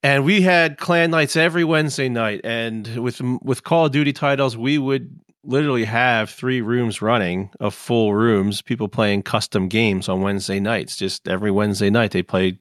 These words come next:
custom Call of Duty matches. And it was great 'cause, uh, what was there, like, sixteen, eighteen people on a game? So it was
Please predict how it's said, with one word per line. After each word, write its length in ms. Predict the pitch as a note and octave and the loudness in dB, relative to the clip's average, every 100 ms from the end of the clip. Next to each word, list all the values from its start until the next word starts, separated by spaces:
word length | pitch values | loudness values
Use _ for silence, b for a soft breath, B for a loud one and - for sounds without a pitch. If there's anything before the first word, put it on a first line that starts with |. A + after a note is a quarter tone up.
| - | -8
custom 500 | - F#2+ - G#2 G2+ | -4 -4 -2 -2 -2
Call 240 | - A2 | 0 0
of 40 | G2 | 2
Duty 220 | A2 A#2 | 2 0
matches. 540 | F2+ D#2+ - D#2 E2+ | 0 -4 -4 -6 -6
And 180 | - F#2+ | -4 -2
it 40 | F#2 | -2
was 120 | F2+ | -2
great 400 | F#2+ C#3 B2 - | 0 0 0 -2
'cause, 240 | A2 F#2 B B B _ _ - | -4 -4 B B B _ _ -10
uh, 400 | G2+ F#2+ F#2+ F2+ F2 - _ _ _ _ _ _ _ _ _ | -4 -2 -2 -4 -8 -20 _ _ _ _ _ _ _ _ _
what 100 | C3 | -4
was 140 | C3 | -4
there, 80 | G2+ | -4
like, 200 | F2+ F#2+ _ | -6 -8 _
sixteen, 640 | - - C#3+ - C3+ C3 | -6 -4 -4 -2 2 4
eighteen 360 | A#2+ B2 - A#2+ | 2 0 -2 -2
people 320 | - A#2+ C3+ | 0 -2 0
on 140 | A#2+ A2+ | 0 0
a 60 | |
game? 400 | G2 G2+ A2+ C3 | 0 0 0 -2
So 320 | C3 - F#2+ G2 | -4 -2 -2 -2
it 40 | |
was 500 | G#2+ G#2 - - - | -2 -2 -4 -6 -8